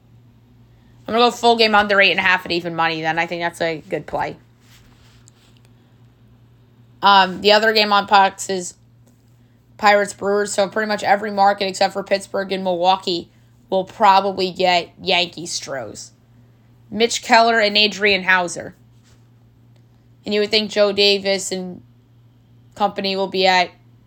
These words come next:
Yanks, Astros, and then the B team will be at the Brewers and the Pirates, whoever that is. Ar-,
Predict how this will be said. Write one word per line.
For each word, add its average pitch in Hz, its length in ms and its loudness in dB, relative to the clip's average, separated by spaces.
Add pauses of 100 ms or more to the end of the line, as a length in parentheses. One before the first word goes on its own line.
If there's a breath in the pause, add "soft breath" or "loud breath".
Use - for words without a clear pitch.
(380)
Yanks, 196 840 0 (160)
Astros, 185 1040 -2 (680)
and 202 100 -6
then 196 140 -4
the 180 80 -8
B 202 240 -6
team 185 300 -6
will 175 120 -4
be 180 200 -2
at 170 220 -2
the 175 80 -8
Brewers 175 460 -6
and 170 120 -10
the 156 60 -12
Pirates, 156 680 -10 (460)
whoever 165 280 -6
that 160 280 -6
is. - 380 -14 (1120)
Ar-, 190 360 0